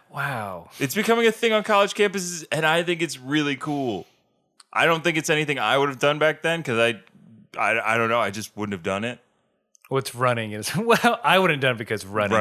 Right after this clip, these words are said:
Speaker 1: is
Speaker 2: Running.
Speaker 1: involved. <laughs>
Speaker 2: But I, it just seems like a thing that's latching on to colleges around the country. So if you're in a college that does that and you wanna tell us how it was,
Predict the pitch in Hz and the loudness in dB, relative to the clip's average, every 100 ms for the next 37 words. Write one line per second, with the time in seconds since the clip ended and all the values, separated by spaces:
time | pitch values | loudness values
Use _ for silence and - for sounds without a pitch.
0 | 95 85 90 110 110 - 202 - - - | 2 -2 -4 -4 -2 -2 -6 -8 -20 -2
1 | 117 107 - 98 117 120 131 113 135 - | 0 2 0 0 0 0 -6 -6 -4 -4
2 | 131 131 135 123 139 139 120 - _ 107 | -4 -2 -4 -4 -4 -4 -6 -8 _ -10
3 | 95 98 104 110 110 117 110 - 98 113 | -2 0 0 -2 0 0 -4 -2 0 0
4 | 113 110 120 120 107 - 87 85 95 90 | -2 -4 -4 -4 -6 -8 -12 -8 -4 -4
5 | 90 90 104 120 139 131 120 131 131 135 | -4 -8 -10 -6 -2 -2 0 -2 -2 0
6 | 135 135 117 101 85 98 120 127 143 160 | 0 0 -4 -8 -2 0 0 0 0 2
7 | 165 - _ _ _ _ 104 113 143 135 | 0 -4 _ _ _ _ -6 -4 0 0
8 | 104 - 101 131 - - - - 107 123 | 0 -2 -2 -2 -4 -10 -16 -6 0 2
9 | 131 95 90 98 127 180 185 | 2 0 -2 0 0 -2 -8